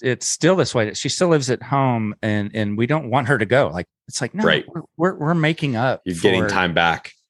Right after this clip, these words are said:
Speaker 1: Yeah, that
Speaker 2: Yeah.
Speaker 1: seven years of hell. Like, I, I love having her around.
Speaker 2: Yeah.
Speaker 1: And she is, she has really pulled it together, and she started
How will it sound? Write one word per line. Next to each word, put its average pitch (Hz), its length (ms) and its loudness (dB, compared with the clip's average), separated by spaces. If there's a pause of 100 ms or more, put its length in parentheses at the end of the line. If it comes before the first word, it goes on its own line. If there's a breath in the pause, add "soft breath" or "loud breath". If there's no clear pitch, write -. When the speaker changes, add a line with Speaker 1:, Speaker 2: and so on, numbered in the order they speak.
(120)
Speaker 1:
Yeah, 185 300 2
that 113 240 -2
Speaker 2:
Yeah. 90 120 0
Speaker 1:
seven 185 340 2
years 156 340 0
of 120 160 -4
hell. 117 640 0
Like, 104 260 -4 (120)
I, 170 80 -6
I 165 300 -2
love 147 420 2
having 90 400 -4
her 82 240 -10
around. 78 200 -12 (440 loud breath)
Speaker 2:
Yeah. 78 220 -2 (140)
Speaker 1:
And 147 300 2
she 151 240 2
is, 127 280 0 (120)
she - 220 -2
has 127 220 0
really 147 420 2
pulled 143 320 0
it 135 80 -2
together, 110 720 2
and 101 480 0
she - 140 -8
started 101 380 -2